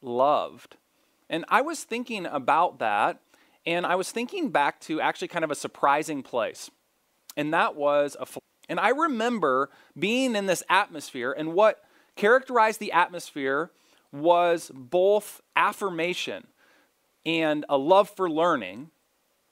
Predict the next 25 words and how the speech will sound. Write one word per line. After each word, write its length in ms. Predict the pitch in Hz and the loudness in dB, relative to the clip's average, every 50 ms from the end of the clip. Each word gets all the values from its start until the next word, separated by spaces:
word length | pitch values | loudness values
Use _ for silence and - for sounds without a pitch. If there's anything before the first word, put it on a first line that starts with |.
| _ _ - - | _ _ -10 -6
but 120 | - 208 175 | -4 -2 0
there 120 | 196 214 | 0 2
were 160 | 233 226 214 214 _ | 2 2 0 0 _
also 800 | 170 185 208 240 240 - - - 156 135 131 131 131 135 135 _ _ _ _ _ _ _ _ _ - | 4 4 4 4 4 0 -2 -2 0 2 2 2 2 0 -4 _ _ _ _ _ _ _ _ _ -6
incredibly 720 | 160 147 135 - - - - 240 240 240 226 185 190 170 | -6 -6 -6 -8 -12 0 2 4 4 4 2 0 -2 -2
high 220 | 147 - 139 139 135 | 0 0 -2 -2 -2
standards. 760 | - - - 139 120 113 104 98 90 - _ - - _ _ _ | -6 -6 -4 -4 -4 -4 -8 -10 -14 -16 _ -20 -20 _ _ _
So 160 | - - 185 | -4 -4 -4
for 240 | - - 202 226 262 | -2 2 2 2 2
example, 640 | 262 190 170 143 131 120 - - 131 123 143 165 165 | 2 0 -2 -2 -2 -4 -4 -4 -4 -2 -2 -4 -4
my 160 | - 139 143 | -2 -2 -2
professor, 720 | 156 - - 165 - - 139 127 - - 156 147 147 151 - _ _ _ _ _ _ | -2 -2 -8 -6 -2 0 0 0 -2 -4 -6 -6 -6 -8 -12 _ _ _ _ _ _
his 100 | 131 123 | -10 -8
name 140 | 120 123 139 | -6 -6 -6
was 120 | 143 123 | -8 -4
Dave, 400 | 113 117 107 107 113 139 143 - _ _ _ _ _ _ _ _ _ _ _ _ _ _ _ _ | -4 -2 -2 -2 -2 -4 -6 -10 _ _ _ _ _ _ _ _ _ _ _ _ _ _ _ _
when 160 | - 170 196 190 | -4 -4 -4 -2
he 180 | 202 247 247 | -2 -4 -4
graded 500 | 180 - 175 185 190 208 240 262 294 277 | -4 0 0 2 4 4 2 2 2 2
a 80 | 214 - | 2 0
paper, 680 | - - - - 196 233 214 _ 117 104 101 107 - _ | 0 -10 -6 -4 -4 -4 -4 _ -6 -6 -6 -6 -10 _
a 20 | - | -20
twelve-page 680 | - - 160 156 170 180 170 - - 170 165 165 156 - | -8 0 2 4 4 4 2 -2 -8 -4 -4 -4 -4 -4
philosophy 500 | - 151 139 135 139 143 - - 127 107 | -4 0 2 2 2 2 0 -10 -14 -14
paper 520 | - - 120 107 - - 104 104 110 | -12 -10 -12 -12 -10 -8 -10 -10 -10